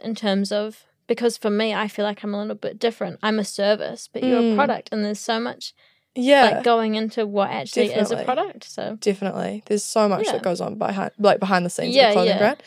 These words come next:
Speaker 2: and so much that goes on behind your market as well. That will be
Speaker 1: Yes.
Speaker 2: so interesting to
Speaker 1: Yeah. And
Speaker 2: learn
Speaker 1: what did
Speaker 2: about.
Speaker 1: you, what did you study?
Speaker 2: I studied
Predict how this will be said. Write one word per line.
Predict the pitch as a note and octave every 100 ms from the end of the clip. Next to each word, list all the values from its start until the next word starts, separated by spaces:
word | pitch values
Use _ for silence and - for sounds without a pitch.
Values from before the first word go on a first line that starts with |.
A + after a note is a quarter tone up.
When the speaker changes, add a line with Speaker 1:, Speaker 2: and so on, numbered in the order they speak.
| - -
Speaker 2:
and | A#3+ A3+
so | - E4
much | A#3
that | B3 G#3+
goes | A3+ A3
on | G#3
behind | G#3+ G#3+ G3+ G3+
your | F#3+
market | F#3 F#3+ G3+ -
as | F#3+
well. | E3+ - A3
That | A3 G3+ - G#3
will | G3+
be | G3+
Speaker 1:
Yes. | G3+
Speaker 2:
so | F#3+
interesting | E3 - - G3 G#3
to | A#3
Speaker 1:
Yeah. | G3+ - - B3 _ -
And | A#3 A3+
Speaker 2:
learn | F#3+
Speaker 1:
what | A#3+
did |
Speaker 2:
about. | A#3+ A#3
Speaker 1:
you, | B3+ B3+ C4 C4+ B3
what | B3
did | D4+
you | F4
study? | - A3 G#3+ G3+ B3 _ _ _ _ -
Speaker 2:
I | G#3+ G#3+ B3 C#4 -
studied | - - A3 A#3 A#3+ A#3+